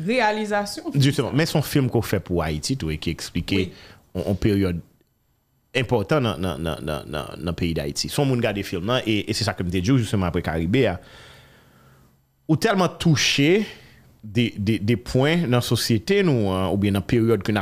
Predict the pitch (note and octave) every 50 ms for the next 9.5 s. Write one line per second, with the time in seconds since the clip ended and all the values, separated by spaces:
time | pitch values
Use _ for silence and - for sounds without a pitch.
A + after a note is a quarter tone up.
0 | F#2+ F#2+ F2+ F#2 A#2 E3+ F3+ B2 G#2 G#2 G#2 - A#2 A#2+ A2+ A2 G#2+ - C3 C3
1 | C3 C3 A#2 - - - - - - A2+ G#2+ F2+ C2 G1+ - - - - - D#2+
2 | D2+ - - F2 D#2 - - F2+ - F2 F2 E2+ E2 D#2 D#2+ F2+ F2 F2 F2+ F2
3 | F#2 A2+ C3 A#2+ G2+ F2+ - E3 D#3+ E3 D#3+ D3+ D#3+ D3+ C#3+ - - - - G2+
4 | B2 C3 C3 B2+ B2+ B2+ - - A#2+ B2 - - A#2+ B2 B2+ B2 A2 - - -
5 | - B2 A2+ G#2+ G2+ C3+ - A#2 G#2+ G2+ F#2+ - - A2 A2 G#2 - - G2 G2
6 | F#2+ F#2 - - - - - - _ - - _ _ _ - - - - - C#3+
7 | C3 A#2 A2+ D3+ D#3 D3 - C3+ B2 - - A#2+ G2+ - - C#3 B2+ A#2+ - A2+
8 | G#2+ - - - - - - A#2 - - - B2 A#2 - - _ _ - D#3 C#3+
9 | C3+ C3 C3 - D3 C3 G#2+ G2+ G2 -